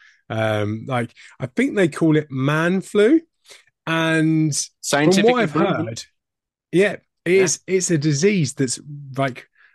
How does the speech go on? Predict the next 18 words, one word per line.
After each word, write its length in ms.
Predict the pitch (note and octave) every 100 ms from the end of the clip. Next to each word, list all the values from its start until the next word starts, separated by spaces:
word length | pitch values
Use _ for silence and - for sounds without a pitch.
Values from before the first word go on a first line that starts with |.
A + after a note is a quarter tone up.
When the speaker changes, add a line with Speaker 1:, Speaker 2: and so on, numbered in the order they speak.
| _ _ _ -
Speaker 1:
probably 540 | A3+ C4 E3 D3+ B2 _ -
the 80 |
worst 580 | B2 A#2 B2+ D3 D#3 -
disease 640 | C#3+ A#2+ B2+ B2 B2 - - _ _ _ _ _ -
ever 520 | C3+ B2 D3 D#3 E3 _ _ _ _ _ -
Speaker 2:
Yes. 160 | A#2+
Speaker 1:
known 380 | B2 C3 D#3+ F3+ _ _ _ _ _ -
to 100 | C3+
affect 400 | B2 C#3+ C3+ -
a 40 |
human 340 | A#2 C#3 C3 B2
being. 280 | C#3+ D#3+ - - - -
Like, 260 | C#3+ C#3+ _ _ _ _ _ _ _ _ _ -
I 100 | E3
don't 140 | G3
know 80 | G3
about 260 | E3 D#3+
you, 340 | D3+ C3 G#2